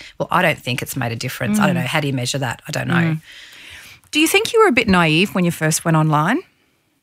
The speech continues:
Speaker 1: Totally. Totally. I was ho-, I was very naive and I, to the whole dating scene, like, so naive. So, uh, now I feel like I'm, you know,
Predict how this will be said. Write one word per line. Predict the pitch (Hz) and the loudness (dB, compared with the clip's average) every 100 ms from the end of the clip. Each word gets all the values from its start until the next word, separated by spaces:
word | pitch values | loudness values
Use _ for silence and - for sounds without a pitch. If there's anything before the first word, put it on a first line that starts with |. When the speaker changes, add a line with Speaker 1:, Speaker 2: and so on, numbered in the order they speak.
| _ _ _ _ _ _ _ - | _ _ _ _ _ _ _ -10
Speaker 1:
Totally. | - 165 165 - 190 190 180 143 123 - _ _ _ | -8 -4 -4 -2 -2 -2 -2 -4 -6 -14 _ _ _
Totally. | - 98 202 - 220 | -6 -4 -4 -2 -2
I | 208 | -2
was | 233 - | -4 -6
ho-, | - 240 | -4 -4
I | - 196 | -2 -2
was | 208 180 | -2 -4
very | 147 147 151 | 0 2 2
naive | 156 147 139 127 131 139 - - - - - - _ _ - | 0 0 -2 -4 -6 -8 -14 -18 -20 -20 -20 -20 _ _ -8
and | 190 | -4
I, | - - - | -6 -8 -10
to | - | -6
the | 175 | -6
whole | 151 180 180 - | -2 -2 -2 -4
dating | 131 135 - 151 147 135 135 - _ _ | -2 -2 -2 -2 -2 -2 -4 -10 _ _
scene, | - - - 131 147 147 120 120 - | -12 -6 -4 -2 0 -2 -4 -10 -10
like, | 180 165 165 | -4 -2 -2
so | - - 175 | -2 0 2
naive. | 180 160 139 123 120 120 - - | 2 0 0 -4 -6 -10 -14 -12
So, | - 185 165 160 156 - - _ - - - - - | -4 0 2 0 -2 -8 -20 _ -20 -20 -20 -18 -6
uh, | 175 165 160 - | 0 2 0 -2
now | 165 170 185 170 135 220 | -2 0 2 2 2 0
I | - | -2
feel | - 160 | -2 -2
like | 151 180 | 0 0
I'm, | 147 143 143 | 0 0 -4
you | |
know, | 156 143 | -4 -4